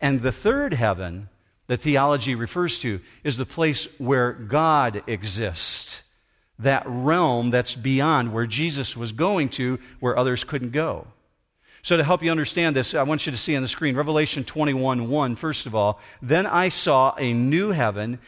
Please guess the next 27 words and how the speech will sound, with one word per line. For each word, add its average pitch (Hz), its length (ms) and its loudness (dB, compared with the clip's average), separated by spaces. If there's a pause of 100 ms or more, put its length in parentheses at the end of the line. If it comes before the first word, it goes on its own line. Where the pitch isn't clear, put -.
(160)
and 139 140 2
a 131 100 4
new 190 380 2
earth, 120 480 0 (280)
for 131 120 -2
the 110 100 0
first 208 420 0
heaven 117 280 2
and 120 180 -4
the 110 60 -2
first - 500 -4
earth 113 340 -4 (260)
passed 107 400 -4
away." 135 500 -2 (460)
So - 160 -6
John's 156 400 2
looking 151 260 0
forward 185 400 2
into 151 180 0
the 135 80 -2
future, 110 680 -6 (920)
and 123 160 0
the 120 200 -4
old 185 280 4
earth 170 280 0
is 104 160 -4
destroyed, 117 920 0